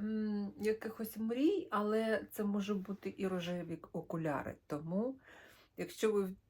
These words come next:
там в чомусь вагаєтесь, будь ласка, звертайтесь до таролога, ну, тобто, за поміччю.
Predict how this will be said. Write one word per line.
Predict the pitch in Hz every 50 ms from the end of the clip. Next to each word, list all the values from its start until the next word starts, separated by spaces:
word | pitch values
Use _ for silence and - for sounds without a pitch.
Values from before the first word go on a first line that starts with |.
| -
там | - 185 175 170 165
в | - -
чомусь | - - 202 190 180 165 165 - -
вагаєтесь, | 160 160 151 147 170 196 214 233 277 269 - - 175 165 170 - - -
будь | - 185 - 180 165 165
ласка, | 175 202 214 - - - 170
звертайтесь | 156 156 175 175 - - 160 175 180 175 - 170 -
до | - 170
таролога, | 151 - 160 160 175 190 214 214 196 180 175 170 160
ну, | 165 180 180 156 -
тобто, | 160 143 - - 151
за | 151 196 208
поміччю. | 208 - 165 147 143 139 135 - - - -